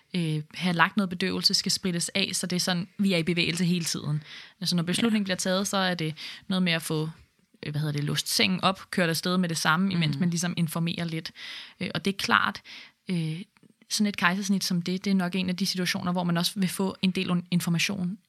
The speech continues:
Speaker 1: bagefter.
Speaker 2: Ja.
Speaker 1: Hvor man lidt er nødt til sådan at, okay, nu trækker jeg vejret og følger med, og så, øh, stoler jeg på, at jeg er i gode hænder her.
Speaker 2: Mhm.
Speaker 1: Og man får selvfølgelig noget information undervejs, og man ved selvfølgelig, hvorfor det her kejsersnit
Speaker 2: Mhm.
Speaker 1: bliver lavet, og, øh, har sagt ja til, at det,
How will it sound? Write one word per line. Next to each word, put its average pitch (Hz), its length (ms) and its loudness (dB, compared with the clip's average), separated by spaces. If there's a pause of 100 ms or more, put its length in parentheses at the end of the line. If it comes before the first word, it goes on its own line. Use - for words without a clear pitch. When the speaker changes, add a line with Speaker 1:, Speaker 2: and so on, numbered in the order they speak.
(220)
Speaker 1:
bagefter. 156 420 -4 (120)
Speaker 2:
Ja. 170 140 -6 (280)
Speaker 1:
Hvor 185 120 -2
man 175 140 2
lidt 185 140 0
er 196 60 2
nødt 185 180 0
til 202 160 0
sådan 185 200 2
at, 175 60 0 (220)
okay, 214 260 2
nu 208 100 0
trækker 196 300 2
jeg 190 80 0
vejret 180 120 4
og 185 80 2
følger 165 200 2
med, 190 200 4 (560)
og 190 100 -2
så, 202 340 2
øh, 170 180 0 (560)
stoler - 320 0
jeg 170 140 2
på, 190 160 0
at 175 180 -2
jeg 170 140 6
er 151 40 2
i 156 100 0
gode 185 240 2
hænder 180 180 -2
her. 165 180 2
Speaker 2:
Mhm. 170 120 -4
Speaker 1:
Og 170 60 4
man 160 100 2
får 233 200 2
selvfølgelig 190 360 2
noget 190 160 2
information 196 480 -2
undervejs, 165 360 -2
og - 100 -2
man 143 160 2
ved 160 120 -2 (260)
selvfølgelig, 165 580 0
hvorfor 147 200 -6
det 156 120 -2
her - 60 0
kejsersnit 160 420 0
Speaker 2:
Mhm. 160 60 -10
Speaker 1:
bliver 160 120 -2
lavet, 156 520 -2
og, 160 220 -4 (560)
øh, 160 140 -2
har 151 160 -2
sagt - 300 -2
ja 170 220 0
til, - 120 -4
at 165 200 -6
det, 165 180 -2